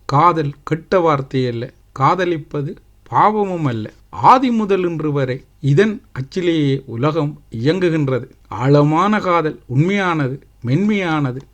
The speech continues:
ஒரு தனித்த உணர்வது. அன்பு, பாசம், நேசம், நட்பு இவைகளால் கலந்த கலவை அது. இது பணம் கொடுத்து வாங்கும் பொருளுமல்ல, கட்டாயமானதுமல்ல. ஆச்சரியப்படும் வகையில்,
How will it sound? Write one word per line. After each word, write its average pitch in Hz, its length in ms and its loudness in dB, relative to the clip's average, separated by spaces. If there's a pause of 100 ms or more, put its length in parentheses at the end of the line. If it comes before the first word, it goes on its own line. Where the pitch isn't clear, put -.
ஒரு 214 380 -2
தனித்த 269 640 0 (180)
உணர்வது. 131 540 -2 (120)
அன்பு, 143 560 0
பாசம், 151 720 0
நேசம், 147 640 -2
நட்பு 147 480 -4 (240)
இவைகளால் 196 720 2
கலந்த 165 480 -2 (440)
கலவை 143 460 0
அது. 110 120 -4 (240)
இது 254 280 2
பணம் 220 500 0
கொடுத்து 202 460 2
வாங்கும் 165 520 0
பொருளுமல்ல, 156 680 0 (280)
கட்டாயமானதுமல்ல. 180 1200 2 (160)
ஆச்சரியப்படும் 170 1000 2
வகையில், 127 500 -2